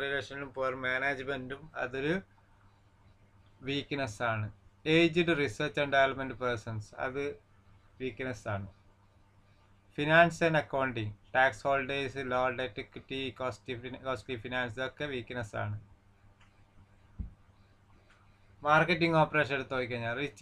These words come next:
experience in marketing field, field-ിലുള്ള rich experience എന്ന് പറയുന്നത് plus ആണ്,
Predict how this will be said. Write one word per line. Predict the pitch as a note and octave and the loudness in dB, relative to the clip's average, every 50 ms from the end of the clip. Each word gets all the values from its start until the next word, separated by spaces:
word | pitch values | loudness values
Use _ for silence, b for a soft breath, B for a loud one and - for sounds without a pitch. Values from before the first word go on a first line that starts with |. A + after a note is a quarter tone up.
| D3+ C#3 | -2 -2
experience | - - - D3 D3 C#3+ D3+ D3 - - D3 | -2 -6 -6 -4 -2 0 -2 -2 -2 -4 -6
in | C#3+ C#3 C3+ | -6 -4 0
marketing | C3+ C3 C3 C3 - C#3+ C3+ D3 C#3+ C3+ - - | 2 2 2 0 -2 -6 -6 -6 -8 -8 -6 -6
field, | C#3 C#3 C#3 C#3 C3+ C3 C#3+ C#3+ C#3+ D3 - _ - - _ _ _ _ _ _ - - _ _ _ _ - _ - - - _ _ - - - | -4 -2 -2 -2 -2 -2 -2 -2 -2 -4 -10 _ -20 -20 _ _ _ _ _ _ -20 -20 _ _ _ _ -20 _ -20 -20 -20 _ _ -20 -12 -6
field-ിലുള്ള | D3 C#3+ C#3+ C#3 C#3+ C#3+ C3+ C#3 C#3 C#3+ C#3+ - - | -4 -2 -2 -2 -2 -4 -4 -2 0 -2 -2 -2 -4
rich | C3 - - D3 | -10 -8 -8 -10
experience | B2+ - - - C#3+ C3+ C#3 C3+ C#3 A2 - C3 | -10 -10 -8 -6 -6 -4 -4 -6 -8 -8 -12 -10
എന്ന് | B2+ C3+ | -6 -4
പറയുന്നത് | C3 C3 C3 C3 C3 C3 B2 C3 C#3 C3+ - - _ - _ _ - - _ - - - - _ - | -4 -4 -4 -6 -8 -8 -8 -10 -10 -12 -14 -20 _ -20 _ _ -20 -20 _ -20 -20 -20 -18 _ -4
plus | C3 C3 - - - C3+ | -2 -2 -4 -2 2 2
ആണ്, | C3 C3 C3 C3 C3 C3 | 4 4 2 0 -4 -6